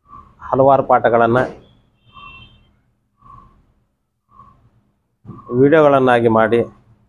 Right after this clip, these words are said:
ಬಿಡ್ತಾ ಬಂದಿದ್ದೀನಿ. ಹಾಗೆ ಇನ್ನು ಮುಂದೆ ಏನಂತ ಕೇಳಿದ್ರೆ online ಕ್ಲಾಸ್ಗಳನ್ನ ಪ್ರಾರಂಭ ಮಾಡೋಣ ಅಂತ ಅನ್ಕೊಂಡಿದ್ದೀನಿ.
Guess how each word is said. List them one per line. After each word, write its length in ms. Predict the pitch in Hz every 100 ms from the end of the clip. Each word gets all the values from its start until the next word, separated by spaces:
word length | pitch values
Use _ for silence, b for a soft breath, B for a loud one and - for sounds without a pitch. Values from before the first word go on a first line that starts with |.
| _ _ _ _ _ _ _ _ _ _
ಬಿಡ್ತಾ 280 | 120 113 127
ಬಂದಿದ್ದೀನಿ. 500 | 120 120 117 120 135 - _ _ _ _ _ _ _ _ _ _ _ _ _ _ _ _ _ _ _ _
ಹಾಗೆ 220 | 127 139 151
ಇನ್ನು 140 | 143
ಮುಂದೆ 240 | 139 135 135
ಏನಂತ 260 | 127 123 120
ಕೇಳಿದ್ರೆ 320 | 127 123 143 117 113 - _
online 460 | 113 127 143 156 151
ಕ್ಲಾಸ್ಗಳನ್ನ 560 | 139 135 127 120 120
ಪ್ರಾರಂಭ 400 | 120 117 117 117 110
ಮಾಡೋಣ 360 | 110 107 104
ಅಂತ 280 | 104 98 120
ಅನ್ಕೊಂಡಿದ್ದೀನಿ. 640 | 113 101 98 95 95 123